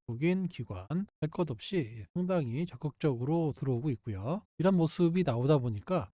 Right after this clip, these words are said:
거래소 시장, 그러니까 종목들을 코-, 특히 코스닥, 뭐, 그 밖에 뭐, 삼성전자를 빼고, 예, 이제 많이 올라갔던,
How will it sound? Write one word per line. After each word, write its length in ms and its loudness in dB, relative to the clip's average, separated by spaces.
거래소 640 4
시장, 340 -2
그러니까 160 -2
종목들을 680 6
코-, 240 -4
특히 360 6
코스닥, 580 4
뭐, 180 -4
그 100 -8
밖에 640 2
뭐, 520 0
삼성전자를 1080 2
빼고, 600 4
예, 80 2
이제 100 -2
많이 220 4
올라갔던, 640 4